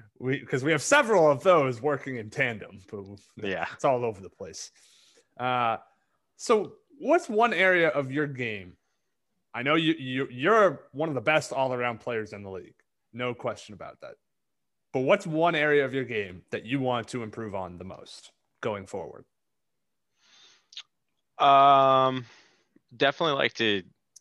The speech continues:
Speaker 2: mm, get some of the, some power, some more power back. Um, I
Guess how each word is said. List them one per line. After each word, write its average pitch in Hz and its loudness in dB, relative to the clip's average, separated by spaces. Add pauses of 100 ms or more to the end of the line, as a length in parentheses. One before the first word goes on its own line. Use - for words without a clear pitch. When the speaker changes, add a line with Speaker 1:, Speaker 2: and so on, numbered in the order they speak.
(120)
Speaker 2:
mm, 120 -12 (120)
get 110 0 (180)
some 104 -2
of 95 -4
the, 95 -4 (520)
some 107 -2
power, 92 0 (100)
some 113 -10
more 98 -4
power 87 -2
back. 85 -4 (840)
Um, 92 2 (2250)
I 107 -2